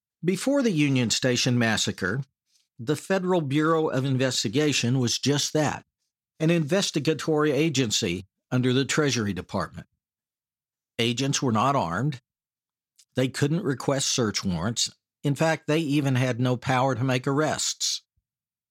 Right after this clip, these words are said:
Following the publicity generated by this case, however, J. Edgar Hoover was able to convince Congress that the F B I should become a real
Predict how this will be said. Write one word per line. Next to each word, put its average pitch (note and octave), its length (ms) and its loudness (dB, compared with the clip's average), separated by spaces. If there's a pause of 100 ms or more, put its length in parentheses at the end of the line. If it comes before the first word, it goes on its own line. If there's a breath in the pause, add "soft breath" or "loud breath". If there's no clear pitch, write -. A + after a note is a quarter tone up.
(200)
Following F#3 480 2
the C#3 80 0
publicity B2+ 720 0
generated A#2+ 720 0
by A2+ 220 0
this F3 240 0
case, F#2 340 -2
however, D#2+ 560 -4 (400)
J. E3+ 300 2
Edgar D#3 300 0
Hoover A2+ 360 0
was A2 180 0
able D3+ 300 2
to B2 80 -4
convince C#3 540 0
Congress G#2 600 -4
that A#2+ 180 -6
the - 140 -4
F C3+ 220 -2
B C3 160 2
I C#3+ 260 0
should A2+ 260 -2
become A#2+ 320 -2
a G#2+ 60 0
real G#2+ 600 -2